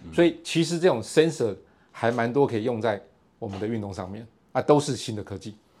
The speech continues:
Speaker 1: 而且最重要的是，如果是有一个收集这种，这种科技测量出来的讯号的 data 的公司，它大量普及到全球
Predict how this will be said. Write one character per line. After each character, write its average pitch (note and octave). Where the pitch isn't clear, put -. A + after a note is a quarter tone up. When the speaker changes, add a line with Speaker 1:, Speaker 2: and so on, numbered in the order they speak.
Speaker 1:
而 B2
且 A#2+
最 D3
重 A#2+
要 G#2
的 D#2
是， D2+
如 A#2
果 C3+
是 A2
有 G2+
一 F2+
个 G#2+
收 E3
集 F#2+
这 A2+
种， F2+
这 -
种 G2
科 C#3
技 C3
测 B2+
量 F#2+
出 A2
来 F2+
的 F#2
讯 G#2+
号 F#2
的 D#2
data G#2+
的 E2+
公 G#2+
司， F#2+
它 C3
大 C3
量 B2+
普 F2+
及 F#2
到 G2+
全 G#2
球 F#2+